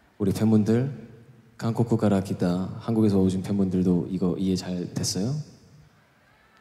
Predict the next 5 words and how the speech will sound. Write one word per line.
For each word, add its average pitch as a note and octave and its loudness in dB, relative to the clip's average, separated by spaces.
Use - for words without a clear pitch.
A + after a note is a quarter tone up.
짧게 F#2+ -4
알려드릴게요. E2+ -4
쪼또다께 F#2 0
한국시대, E2 -4
한국어대. F2+ -2